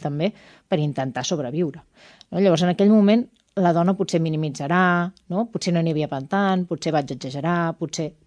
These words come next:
No? Hi ha moments en què torna a haver una acumulació de tensió, un esclat de violència, seran els moments en què segurament com a acompanyants podrem intervenir més.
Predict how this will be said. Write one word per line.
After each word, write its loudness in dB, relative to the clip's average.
No? -2
Hi 2
ha 4
moments 4
en -2
què -4
torna 4
a 4
haver 0
una 0
acumulació 0
de 0
tensió, 4
un 4
esclat -2
de 2
violència, 4
seran 2
els 0
moments 0
en 0
què 0
segurament -4
com -2
a -4
acompanyants -6
podrem -2
intervenir -6
més. -16